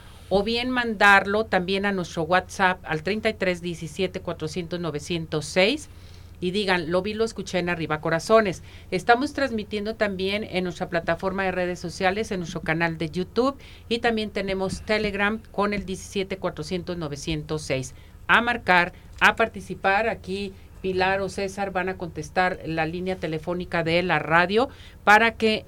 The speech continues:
entren y sea acreedor a usted de su consulta gratis o con el cincuenta por ciento de descuento. Vamos con participación del público. Alejandro Díaz desde Zapopan dice, "¿Puedo, eh, perder mi pie a causa del cáncer?"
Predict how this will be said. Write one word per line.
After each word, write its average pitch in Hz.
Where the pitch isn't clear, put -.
entren 226
y 202
sea 190
acreedor 185
a 180
usted 180
de 170
su 185
consulta 226
gratis 233
o 185
con 156
el 147
cincuenta 170
por 151
ciento 147
de 147
descuento. 113
Vamos 247
con 247
participación 190
del 185
público. 185
Alejandro 254
Díaz 233
desde 165
Zapopan 190
dice, 165
"¿Puedo, 262
eh, 185
perder 202
mi 233
pie 208
a -
causa 196
del 170
cáncer?" 185